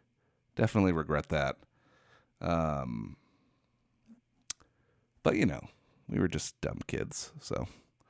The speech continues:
But no, I tried thinking of fun Halloween stories, or at least anything Halloween related, and I really don't have much for ya. Um, I discussed, obviously,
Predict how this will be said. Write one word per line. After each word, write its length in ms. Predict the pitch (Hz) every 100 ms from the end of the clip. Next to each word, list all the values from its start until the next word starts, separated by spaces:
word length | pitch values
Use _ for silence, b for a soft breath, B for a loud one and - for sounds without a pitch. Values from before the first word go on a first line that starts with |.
| b b b b b b b -
But 140 | 113
no, 300 | 143 165 170
I 120 | 107 107
tried 360 | - 135 143
thinking 360 | - 131 131 117
of 120 | 101
fun 260 | - 117 110
Halloween 540 | 113 107 98 101 98
stories, 840 | - 95 90 85 82 85 - - - _ _ _ _ _
or 140 | 98
at 80 | 120
least 240 | 190 233 98
anything 420 | 113 135 110 82
Halloween 460 | 85 78 78 78
related, 480 | 76 76 73 76 92 -
and 120 | 127
I 40 |
really 320 | 131 127 208 214
don't 160 | 180
have 180 | 170 160
much 220 | 151 151
for 220 | - 131
ya. 180 | 107 - - _ _ _ _ _ _ _ _ _ _ _ -
Um, 340 | 90 92 95
I 120 | 73 113
discussed, 480 | 117 - 131 127
obviously, 720 | 110 107 107 101 101 98 104